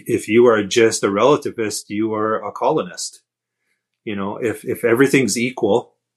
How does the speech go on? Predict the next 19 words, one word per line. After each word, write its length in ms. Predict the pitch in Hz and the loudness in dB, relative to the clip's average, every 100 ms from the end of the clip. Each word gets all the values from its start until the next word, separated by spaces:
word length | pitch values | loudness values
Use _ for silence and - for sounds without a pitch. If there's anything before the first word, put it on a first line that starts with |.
| _ _ _ _ _ _ _ _ | _ _ _ _ _ _ _ _
that 260 | 101 104 113 | -2 -2 0
means 220 | 120 110 | 0 0
colonialism 800 | - 107 123 135 101 104 110 104 | -2 0 2 2 0 -2 -2 -2
is 100 | 107 | 0
valid. 460 | 110 151 104 87 - _ _ _ _ - | 0 2 0 -4 -12 _ _ _ _ -10
And 300 | 110 101 98 | -8 -4 -2
so 140 | - | 0
you 160 | 104 104 | 2 2
have 220 | 104 123 | 2 0
to 100 | - | -2
draw, 300 | - 117 113 185 165 - | 0 2 2 0 -4 -8
<laughs> 240 | - - - | -20 -20 -2
you 140 | 113 | 0
have 220 | 113 127 | 0 0
to 60 | - | -4
be 180 | 117 131 | -6 -6
contentious. 640 | 139 113 147 156 101 - | -6 -4 -6 -4 -6 -6
There's 240 | 123 104 - | -8 -8 -8
still, 560 | - 120 123 123 - | 0 2 4 2 0